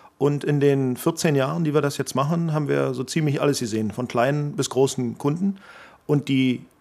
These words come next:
spannende Sache ist, dass Guerilla, was ursprünglich ja etwas ist für kleine Unternehmen, um sich vom Wettbewerber abzuheben, von sehr großen Unternehmen heute extrem gerne eingesetzt wird, um eben, wenn man die Nummer fünf im Markt ist, riesengroß,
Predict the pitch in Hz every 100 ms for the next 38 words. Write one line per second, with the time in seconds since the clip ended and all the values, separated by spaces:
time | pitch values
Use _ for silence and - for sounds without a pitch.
0 | _ - - 165 247 180 151 151 147 147
1 | 143 135 143 127 160 185 180 147 180 180
2 | - 156 143 143 - 143 151 - 143 135
3 | 127 - - 143 196 131 123 117 123 123
4 | 131 123 120 - - 120 120 - 127 123
5 | 123 120 - - 131 131 165 - - -
6 | - - _ _ _ - 151 143 120 156
7 | 151 131 185 190 151 151 143 143 143 139
8 | _ _ - 139 156 156 151 143 - _
9 | _ _ - 131 - - 147 170 160 127
10 | 147 151 147 160 156 156 - 147 165 -
11 | 147 151 143 151 165 143 135 139 135 131
12 | 131 123 156 - 151 135 156 - 175 175
13 | - - 117 139 139 - 120 170